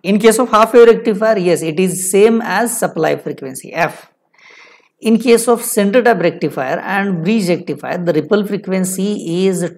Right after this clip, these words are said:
twice of supply frequency. Look at this, here also the ripple frequency is twice of supply frequency, where what is F? For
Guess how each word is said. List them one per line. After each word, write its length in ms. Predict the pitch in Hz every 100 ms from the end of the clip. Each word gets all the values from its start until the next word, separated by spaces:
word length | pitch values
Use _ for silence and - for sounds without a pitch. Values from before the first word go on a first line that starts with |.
| -
twice 440 | 180 185 254 247 240
of 160 | 220
supply 400 | - 185 175 165 160
frequency. 640 | 151 139 135 135 147 139 _ _ -
Look 180 | 185 175
at 80 |
this, 120 | 135 -
here 260 | 156 185
also 280 | 165 139 185
the 100 | 170
ripple 240 | 147 170
frequency 680 | 175 180 165 165 160 165 151
is 160 | 220 214 - _ _ _ _ -
twice 360 | 156 202 214
of 240 | 190 240 _ _ _ _ -
supply 540 | - 202 - 175 156
frequency, 540 | - 147 139 135 165
where 180 | 165 190
what 160 | 190 202
is 140 | 220
F? 240 | 233 254 - _ _ _ _ _ _ _ _ _
For 380 | 175 170 170